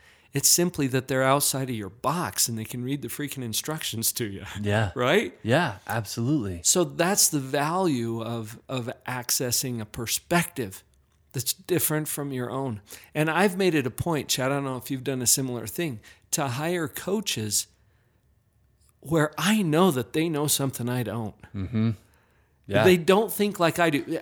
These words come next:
Speaker 1: Early in my career, I wanted to, do you remember this phrase? I wanted to align with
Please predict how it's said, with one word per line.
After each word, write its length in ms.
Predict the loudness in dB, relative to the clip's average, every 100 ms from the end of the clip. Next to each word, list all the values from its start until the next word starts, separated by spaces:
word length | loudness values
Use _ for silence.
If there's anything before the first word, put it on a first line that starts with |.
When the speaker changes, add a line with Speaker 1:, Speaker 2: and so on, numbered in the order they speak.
| 0
Speaker 1:
Early 320 | 0 2 0
in 120 | 0
my 180 | 0 -2
career, 420 | -2 0 4 4
I 60 | 4
wanted 380 | 2 0 -2 -2
to, 300 | 2 2 0 -6 -20 _ _ _ _ _ -20 _ -4
do 80 | 2
you 40 |
remember 240 | 6 6 6
this 160 | 4
phrase? 360 | 2 0 0 -2 -2
I 60 | 0
wanted 280 | 0 -2 -2
to 100 | -2
align 280 | 0 -2
with 220 | -2 -6